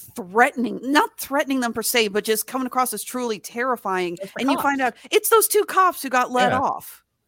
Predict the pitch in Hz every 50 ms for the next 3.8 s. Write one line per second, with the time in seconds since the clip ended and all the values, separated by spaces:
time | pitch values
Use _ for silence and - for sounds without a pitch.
0 | _ - 147 151 113 90 85 - _ _ _ _ _ _ _ _ _ _ _ _
1 | - 139 131 139 - 143 127 110 101 104 104 - - 123 - - - - 120 -
2 | - - _ - 135 113 95 - - 117 107 110 110 - - _ _ - - _
3 | _ 107 104 113 131 131 - 117 127 120 - - 135 135 135 143 143